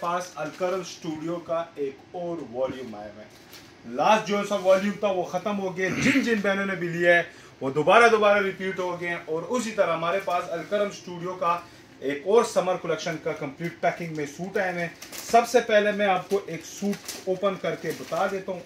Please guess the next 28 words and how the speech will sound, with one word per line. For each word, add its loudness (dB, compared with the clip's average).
ये -6
देखें -10
जरा, -18
ये 2
हंड्रेड 4
परसेंट 2
ओरिजिनल 4
अलकरम 2
ब्रांड 4
का 0
सूट 2
है। 12
ये 8
इनके 4
साथ 0
इनका -4
दुपट्टा 0
और -2
ये 2
इनके -2
साथ -2
इनका -6
अपना -4
लोगो 2
पिक्चर -2
एयर 2
जेट 4
किनारी -8